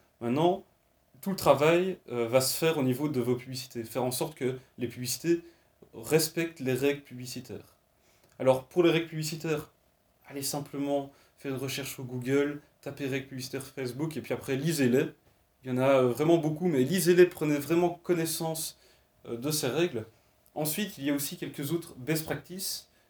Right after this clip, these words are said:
que vous devriez appliquer quand vous lancez une campagne publicitaire, pour vraiment vous assurer de mettre toutes les chances de votre côté pour éviter que vos pubs soient désactivées,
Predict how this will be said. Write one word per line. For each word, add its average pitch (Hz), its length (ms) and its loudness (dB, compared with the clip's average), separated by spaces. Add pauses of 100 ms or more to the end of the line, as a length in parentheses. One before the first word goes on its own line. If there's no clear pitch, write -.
(180)
que 147 60 -8
vous 156 200 -6
devriez 147 760 2 (380)
appliquer 147 580 -6 (380)
quand 156 200 0
vous 143 160 -4
lancez 139 280 2
une 143 100 -2
campagne 147 340 -8
publicitaire, 131 500 -12
pour 117 140 -16
vraiment 185 340 2
vous 151 140 0
assurer 147 500 -2 (300)
de 123 60 -8
mettre 139 180 -6
toutes 190 160 -10
les 160 100 2
chances 156 220 -4
de 135 80 -2
votre 131 160 -6
côté 131 200 -4
pour 175 180 -8
éviter 165 380 0
que 135 60 -10
vos 127 100 -2
pubs 151 380 -8 (240)
soient - 160 -4
désactivées, 143 720 0